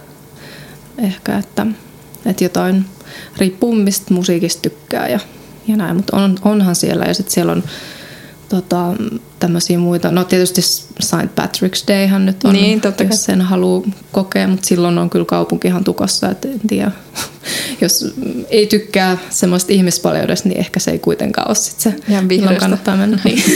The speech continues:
Speaker 1: ja vihreästä, niin.
Speaker 2: Ö, tässä sun tätä tripsteri piste fi kautta Dublin sivustoa selaan, niin täällä on jännä anekdootti, että täydellisen Guinness-tuopillisen valmistuminen vie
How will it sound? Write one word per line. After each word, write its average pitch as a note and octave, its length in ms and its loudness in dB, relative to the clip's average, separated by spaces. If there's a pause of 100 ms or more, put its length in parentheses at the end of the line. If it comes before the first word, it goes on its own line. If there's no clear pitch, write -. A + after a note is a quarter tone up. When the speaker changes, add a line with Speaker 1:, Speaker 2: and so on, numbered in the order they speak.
(120)
Speaker 1:
ja A3 100 4 (160)
vihreästä, - 500 -2
niin. G#3+ 280 0 (2000)
Speaker 2:
Ö, F3+ 220 2 (560)
tässä F#3+ 240 2
sun F#3+ 280 4
tätä F#3+ 300 2 (840)
tripsteri A3+ 360 2
piste G#3 260 2
fi G#3 220 2
kautta G3 400 0 (140)
Dublin G3+ 340 4
sivustoa G3 520 2
selaan, F3+ 360 2
niin F3+ 140 2
täällä F#3 220 2
on F#3 140 2 (220)
jännä G3+ 340 4
anekdootti, F#3 580 2
että F#3+ 260 0 (420)
täydellisen G#3+ 560 4
Guinness-tuopillisen F#3 880 2
valmistuminen F3 680 0
vie F3 120 2